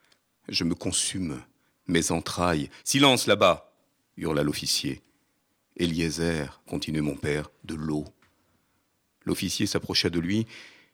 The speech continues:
et lui cria de se taire, mais mon père ne l'entendait pas. Il continuait à m'appeler.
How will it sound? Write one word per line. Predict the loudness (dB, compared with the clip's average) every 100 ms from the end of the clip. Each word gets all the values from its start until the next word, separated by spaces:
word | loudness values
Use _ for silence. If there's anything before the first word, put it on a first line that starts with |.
| _ -6
et |
lui | -4
cria | -4 -4 -2
de | -2
se | -4
taire, | -4 -2 0 -2 -8 -18 _ -4
mais | -4 -2
mon | -4 -6
père | -4 -2
ne | -2
l'entendait | -4 -4 -6 -6
pas. | -4 -6 -8 _ _ _ _ _ _ -8
Il | -6
continuait | -6 -6 -4 -2 -2
à |
m'appeler. | -2 -4 -6 -8 -10